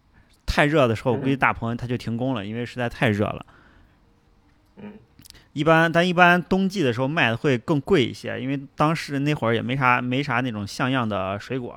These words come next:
Speaker 1: 草莓算是一个新鲜，比较新鲜的品类。你比如说，我记得，呃，草莓如果在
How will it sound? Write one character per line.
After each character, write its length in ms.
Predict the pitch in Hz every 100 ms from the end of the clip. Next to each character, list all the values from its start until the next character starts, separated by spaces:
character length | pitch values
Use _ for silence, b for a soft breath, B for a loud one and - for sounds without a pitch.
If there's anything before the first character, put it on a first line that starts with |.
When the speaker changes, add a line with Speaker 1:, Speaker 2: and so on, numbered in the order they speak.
| 101
Speaker 1:
草 220 | - 110
莓 160 | 104 120
算 180 | 147
是 80 | 123
一 20 |
个 80 | 123
新 180 | 123 147
鲜， 140 | 151 123
比 60 |
较 140 | 143 113
新 220 | - 170
鲜 100 | 143
的 60 |
品 160 | 107 -
类。 120 | 110 B B B B
你 80 | 156
比 40 |
如 60 | 175
说， 80 | 180
我 120 | 139
记 200 | 131 180
得， 260 | 143 135 147 B B B
呃， 360 | 127 123 120 123
草 280 | - - 120
莓 260 | 123 147
如 160 | 156 170
果 120 | 143
在 440 | 120 160 135 117